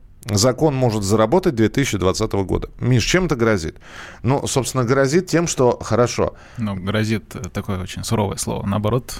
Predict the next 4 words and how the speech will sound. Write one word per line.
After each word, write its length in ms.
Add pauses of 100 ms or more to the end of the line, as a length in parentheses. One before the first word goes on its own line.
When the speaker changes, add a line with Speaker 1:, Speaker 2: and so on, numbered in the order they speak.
(180)
Speaker 2:
эм, 640 (160)
людям 400 (100)
помочь 440
хотят. 360